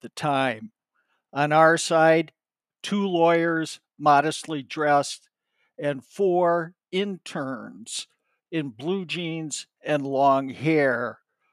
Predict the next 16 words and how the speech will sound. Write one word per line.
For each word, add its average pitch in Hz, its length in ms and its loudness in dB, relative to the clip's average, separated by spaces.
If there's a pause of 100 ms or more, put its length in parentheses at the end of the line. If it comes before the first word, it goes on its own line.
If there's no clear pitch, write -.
(160)
were 165 140 0
basically 185 720 0
telling 190 580 2
the 131 120 -6
Kennecott 147 680 2
representatives 135 1040 -4
to - 260 -12
pound 147 520 0
sand 143 720 -2 (480)
until 156 640 2
they 156 180 -4
solved 135 540 -2
the 147 80 -6
waste 131 480 -6
disposal 147 720 -6
problem. 117 720 -6